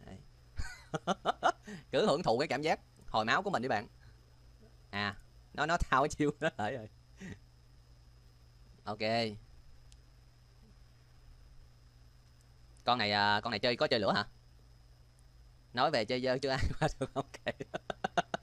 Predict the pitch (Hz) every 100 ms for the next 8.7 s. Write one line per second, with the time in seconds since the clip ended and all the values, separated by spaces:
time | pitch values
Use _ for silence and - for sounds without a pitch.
0 | - - 214 196 147 117 - 156 151 127
1 | 135 139 127 147 - 175 180 135 143 147
2 | 185 151 143 156 151 135 139 147 143 156
3 | 143 180 131 - - - - - - -
4 | 98 101 104 120 160 170 131 110 104 120
5 | 101 117 123 127 127 123 123 101 110 123
6 | 196 - - - - - - - 104 104
7 | 107 104 - 131 139 - - - - -
8 | 123 117 131 131 120 127